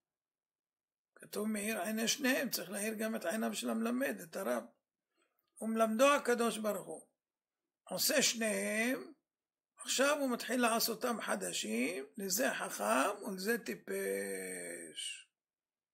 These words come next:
רבנו גרשום אומר, "רש ואיש תככים", רש, זהו רש מן התורה,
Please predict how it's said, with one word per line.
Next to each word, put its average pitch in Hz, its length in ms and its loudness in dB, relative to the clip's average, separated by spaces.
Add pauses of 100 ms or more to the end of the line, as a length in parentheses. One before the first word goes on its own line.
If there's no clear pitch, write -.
(720)
רבנו 269 360 4
גרשום 262 440 4
אומר, 254 360 4
"רש 240 220 4
ואיש 240 240 0
תככים", 214 600 -2
רש, 240 560 2 (760)
זהו 226 380 0
רש 254 220 4
מן 233 160 -2
התורה, 175 560 -4